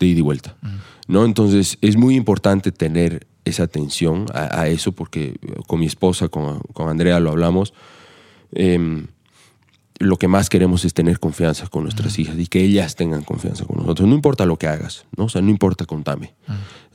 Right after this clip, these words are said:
Speaker 1: Eso era algo que me decía mi papá, no me importa lo que hagas, pero quiero que me lo cuentes.
Speaker 2: Eso.
Speaker 1: No, o sea, contame. Entonces, eh, igual las borracheras, ¿no? Cuando era joven, o sea, obviamente no voy a incentivar las borracheras, pero,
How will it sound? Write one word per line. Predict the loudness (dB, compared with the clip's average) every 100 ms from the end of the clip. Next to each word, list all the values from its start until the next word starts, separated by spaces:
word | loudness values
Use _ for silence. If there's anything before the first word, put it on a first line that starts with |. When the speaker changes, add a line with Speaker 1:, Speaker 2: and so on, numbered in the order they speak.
| 0
Speaker 1:
Eso | 4 4
era | 4
algo | 2 2
que | 0
me | 0
decía | 0 0 -2
mi | -2
papá, | -2 0
no | 2
me | 2
importa | 2 0 0 0 -4
lo | -4
que | -4
hagas, | -6 -6 -10
pero | -10
quiero | -4 -4
que | -2
me | -6
lo | -6
cuentes. | -4 -6 -6 -12
Speaker 2:
Eso. | -12 -12 -16 -20 -20 -12 -2
Speaker 1:
No, | 0
o | 0
sea, | -2
contame. | -2 -2 -2 -4 -6 -14 -20 -20 -20 -8
Entonces, | -4 0 0 2 0 0 -6 -10
eh, | -6 -6 -6 -8 -12 -8
igual | -2 2 4 2
las | 2
borracheras, | -2 -2 -2 0 0 0 -2
¿no? | -2
Cuando | -2 -2 -2
era | -2
joven, | 2 2 2 -2 -10 -12
o | -8
sea, | -4 0
obviamente | 0 0 -2
no | 0 0
voy | 0
a |
incentivar | -2 -4 0 0 0
las | -2
borracheras, | -4 -6 0 0 0 0
pero, | 2 2 2